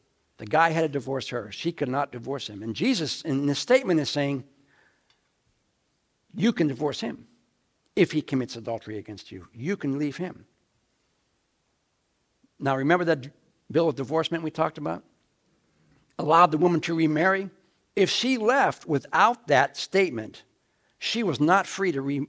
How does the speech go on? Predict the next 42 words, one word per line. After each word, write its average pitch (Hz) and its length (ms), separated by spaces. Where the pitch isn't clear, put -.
be 151 160
remarried. 139 840
A 123 60
normal 156 280
Jewish 160 300
guy 170 180
was 139 160
not 151 160
allowed 151 280
to 143 80
marry 139 300
her 120 120
again, 117 260
and 120 120
she 175 160
would 160 160
be 139 280
basically 143 640
homeless. 170 540
No 151 140
place 175 220
to 156 80
go. 156 160
Women 180 260
couldn't 208 300
work. 180 220
They 151 100
couldn't 180 180
get 180 140
a - 20
job. 151 440
They 151 220
were 151 340
left 160 220
to 160 80
live 151 160
on 151 80
the 143 80
street. 117 320
Jesus 156 480
fixed - 420
that - 360